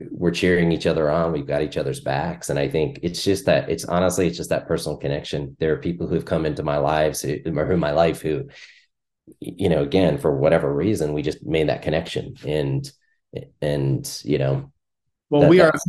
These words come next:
Speaker 2: immediately reaching out to Don, and he will be a new, uh, future guest. We're overdue anyways. This is just a great reminder. So we'll get him on here, get his side of this story and maybe some of the broader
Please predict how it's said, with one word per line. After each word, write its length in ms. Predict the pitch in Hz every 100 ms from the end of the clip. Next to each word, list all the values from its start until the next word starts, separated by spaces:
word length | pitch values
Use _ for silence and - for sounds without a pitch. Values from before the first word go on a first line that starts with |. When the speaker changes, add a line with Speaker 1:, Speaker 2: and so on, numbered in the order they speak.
| 185
Speaker 2:
immediately 640 | 185 175 170 151 147 147
reaching 340 | 147 147 151
out 140 | 139 135
to 60 | 131
Don, 440 | 131 135 131 127
and 240 | 123 120 -
he 180 | 131 147
will 160 | 139
be 160 | 131 127
a 20 |
new, 380 | 123 127 123 123
uh, 160 | 123 113
future 320 | 143 135 131
guest. 400 | 107 123 113 -
We're 140 | 123
overdue 360 | 135 123 127 123
anyways. 520 | 117 117 113 104 104
This 100 | 117
is 40 | 113
just 200 | 123 117
a 40 |
great 340 | 101 117 117 101
reminder. 520 | 113 110 107 104 101
So 260 | - 110
we'll 100 | 107
get 180 | 110 123
him 140 | 123 120
on 220 | 117 117
here, 180 | 117 110
get 180 | 113
his 220 | 113 117 -
side 220 | 117 113
of 80 | 107
this 200 | 110 -
story 460 | 120 113 117 113
and 160 | 107 110
maybe 240 | 113 110
some 220 | 110 113
of 60 | 110
the 60 | 101
broader 540 | 113 110 110 110 107